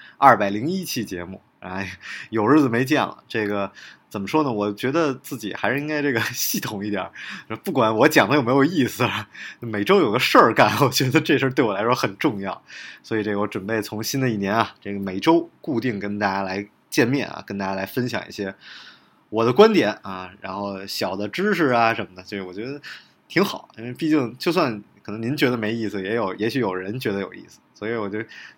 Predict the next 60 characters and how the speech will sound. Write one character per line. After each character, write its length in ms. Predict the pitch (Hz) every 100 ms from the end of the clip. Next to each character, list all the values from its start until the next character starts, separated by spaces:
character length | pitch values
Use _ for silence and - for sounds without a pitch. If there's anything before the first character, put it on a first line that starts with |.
| _
特 120 | -
别 80 | 131
讨 280 | 135 101 101
厌 140 | 123
他 80 | 131
们 100 | 123
偶 120 | 101
像 160 | 131 113
明 160 | 127
星 240 | 143 170 165
说 100 | 147
有 180 | 120 131
一 120 | 196
个 120 | 277
人 120 | 240 220
支 140 | 240
持 100 | 233
我 160 | 180 143
都 80 |
会 120 | 208 233
唱 280 | - 349
下 160 | 160 139
去 200 | 151 135
的， 120 | 123 135
是 60 |
吧？ 180 | 151 127 - 247 - -
那 80 | 107
我， 120 | 113 117 -
我 80 | 107
觉 60 | 90
得 40 |
特 120 | 139
傻， 400 | 127 - - 117 - - 220 240 -
但 120 | - 110
是 260 | 107 101 - - -
也 160 | 101
是， 320 | - 110 90 - 92
我 120 | 110
也 100 | 104
套 220 | - 123
用 160 | 110 98
一 40 |
下， 160 | 87 85
就 120 | 90
有 160 | 92 95
一 140 | 107
位 260 | 147 117 - _ -
听 240 | - 135
众 180 | 131 98
啊， 120 | 90
我 120 | 90
可 120 | 101 95
能 100 | 90
都 120 | 104
会 120 | 101
继 160 | 107 101
续 180 | 101
做 200 | 95 107
下 100 | 90
去 180 | 85 -